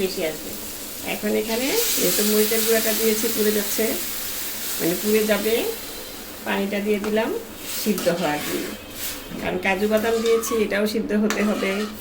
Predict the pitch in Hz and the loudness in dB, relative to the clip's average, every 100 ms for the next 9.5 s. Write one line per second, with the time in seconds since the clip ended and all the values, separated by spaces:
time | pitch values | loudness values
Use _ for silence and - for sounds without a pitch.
0 | - - - - 1077 1077 - - - - | -12 -12 -10 -6 -4 -4 -6 -10 -16 -12
1 | - - - - - - 180 180 180 185 | -10 -6 -6 -8 -12 -8 -2 0 0 0
2 | 190 208 202 202 208 208 247 247 196 190 | 0 0 0 2 0 0 -2 -2 -2 -2
3 | 202 220 196 214 214 214 214 - - 440 | -2 -2 -2 -2 0 -2 -4 -2 -2 -2
4 | - - - - - 240 220 226 285 226 | -8 -14 -16 -16 -12 0 2 2 2 2
5 | 226 220 226 240 - - - - 220 220 | 2 2 0 0 -2 -8 -14 -6 -4 -2
6 | 220 262 359 214 196 202 220 240 220 - | 0 0 2 2 2 0 0 0 0 -2
7 | 220 214 214 262 453 - - - - - | 0 0 0 0 -4 -6 -16 -16 -14 -8
8 | 190 196 185 226 247 294 - - 208 208 | -4 -4 -2 0 0 -2 -6 -6 -4 -2
9 | 196 170 170 165 | -2 -2 -2 0